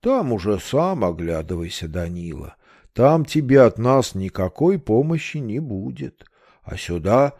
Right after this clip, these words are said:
дорогу забудь. Не был ты у нас никогда и слышать про нас не слышал. Забудь».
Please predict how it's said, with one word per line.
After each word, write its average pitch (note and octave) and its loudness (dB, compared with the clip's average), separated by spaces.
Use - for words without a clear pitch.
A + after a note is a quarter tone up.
дорогу F#2 -4
забудь. C#2+ -12
Не G2+ 0
был C#3+ 8
ты C#3 4
у C#3+ 6
нас C3+ 2
никогда C3+ 6
и C3 -2
слышать A#2 2
про A#2+ 4
нас A2+ 0
не G#2 -2
слышал. D#2+ -10
Забудь». F#2+ -2